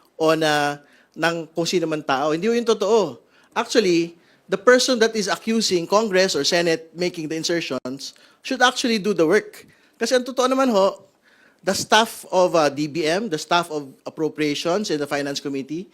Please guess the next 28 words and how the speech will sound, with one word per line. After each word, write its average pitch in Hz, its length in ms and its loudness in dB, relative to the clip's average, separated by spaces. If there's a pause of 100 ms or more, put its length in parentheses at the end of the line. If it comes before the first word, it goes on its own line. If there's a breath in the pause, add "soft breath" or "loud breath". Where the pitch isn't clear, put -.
(340 soft breath)
they 196 240 6
are 190 160 2
the 165 320 -2
exact 170 400 2
same 160 240 -2
persons 120 800 -6 (240 soft breath)
that 165 280 -4
placed 185 500 2
these 175 380 -4
line 156 180 2
items 131 400 -6
there. 120 240 -6
So, 185 380 -2 (320 soft breath)
kumbaga, 170 580 0 (540 soft breath)
uh, 156 640 2 (640)
makikita 269 400 -2
ho 247 80 2
natin 160 560 0
when 175 100 0
we 185 140 0
make 180 160 -2
a 151 60 -8
comparison, 135 420 -4
which 220 160 -6
is 269 60 0
why 247 140 6
I 233 60 2
think 226 260 0